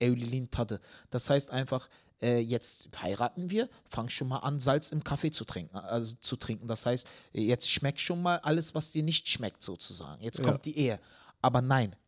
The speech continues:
Speaker 1: die Wahrheit ist, es wurde dadurch etabliert. Das heißt, um dein Gesicht zu wahren im Dorf, hat man dir Salz in deinen Kaffee, äh, geschüttet, damit du merkst, hier gibt es nichts für dich zu holen.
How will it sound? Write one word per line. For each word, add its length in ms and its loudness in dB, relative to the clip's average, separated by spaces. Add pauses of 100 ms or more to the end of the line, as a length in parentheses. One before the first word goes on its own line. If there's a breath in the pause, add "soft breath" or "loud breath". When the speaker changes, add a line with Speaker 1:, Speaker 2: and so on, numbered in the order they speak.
(100)
Speaker 1:
die 160 -4
Wahrheit 400 6
ist, 260 -2
es 180 -2
wurde 200 -2
dadurch 480 2
etabliert. 680 0 (260 loud breath)
Das 180 -2
heißt, 240 0
um 140 0
dein 180 4
Gesicht 380 0
zu 220 -4
wahren 220 4
im 200 -6
Dorf, 380 4 (240 loud breath)
hat 180 0
man 140 0
dir 120 4
Salz 360 6
in 120 -4
deinen 180 0
Kaffee, 420 2 (340 soft breath)
äh, 220 6
geschüttet, 600 2 (360 soft breath)
damit 240 4 (100)
du 60 2
merkst, 440 2
hier 140 0
gibt 240 -4
es 160 -4
nichts 400 -2
für 160 4
dich 180 2
zu 240 -2
holen. 220 6